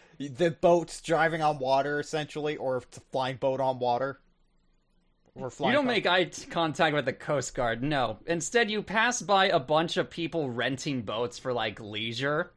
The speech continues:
Speaker 2: and you make eye contact with them for, like, a second as they're just out doing whatever. You notice, like, a couple of families or just some dude bros doing their thing out on the water, and you're just sort of s-, sort of flying past them.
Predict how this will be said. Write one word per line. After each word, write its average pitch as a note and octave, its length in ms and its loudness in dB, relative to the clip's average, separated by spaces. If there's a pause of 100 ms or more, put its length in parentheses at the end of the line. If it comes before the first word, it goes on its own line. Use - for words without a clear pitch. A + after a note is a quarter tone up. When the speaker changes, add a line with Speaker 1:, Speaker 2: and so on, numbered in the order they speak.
(680)
Speaker 2:
and D#3+ 120 0
you E3+ 80 2
make D#3+ 340 2 (100)
eye D3 160 2
contact D3+ 680 0
with A#2+ 300 -10
them C3+ 320 0
for, C#3 160 -4
like, B2 240 -2
a A#2+ 60 -4
second A2+ 600 -4
as A2 240 -8
they're A2 380 -6 (300)
just B2 340 -6 (100)
out C3 280 -2
doing B2+ 260 -2
whatever. A#2 420 0
You G#2+ 140 -6
notice, B2+ 400 0
like, A2+ 180 -4
a A2+ 80 -6
couple A2+ 340 -6
of G#2 120 -6
families G2+ 580 -6
or G2+ 320 -4 (420)
just A#2+ 200 -8
some A2+ 220 -8
dude G#2+ 280 -8
bros G#2+ 380 -6
doing G#2+ 240 -6
their G2+ 140 -6
thing G2+ 240 -10
out G2+ 220 -6
on G#2 120 -8
the G2+ 40 -8
water, G2+ 360 -4
and A2 120 -10
you're G2+ 120 -8
just G2 240 -10
sort A#2 180 -4
of G2+ 100 -8
s-, - 300 -12 (320)
sort C3+ 240 -4
of A#2 160 -4 (540)
flying E3+ 640 2
past - 600 -2
them. G2+ 360 -12